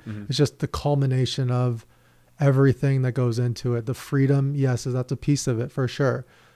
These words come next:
Speaker 2: The satisfaction as a man of, like, figuring out a way to provide for your family, that's another thing, you
Speaker 1: Yeah.
Speaker 2: know? The, be, the,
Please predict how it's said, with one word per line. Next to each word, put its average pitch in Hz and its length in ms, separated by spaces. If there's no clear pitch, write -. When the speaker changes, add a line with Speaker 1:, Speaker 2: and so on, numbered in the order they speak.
Speaker 2:
The 131 160
satisfaction 139 680
as 131 200
a 127 40
man 135 540
of, 127 200
like, 123 260
figuring 143 380
out 135 160
a 131 120
way 135 280
to 135 80
provide 127 340
for 135 100
your 123 100
family, 131 420
that's 143 180
another 160 300
thing, 117 360
you 131 100
Speaker 1:
Yeah. 110 60
Speaker 2:
know? 131 120
The, 135 180
be, 139 320
the, 131 260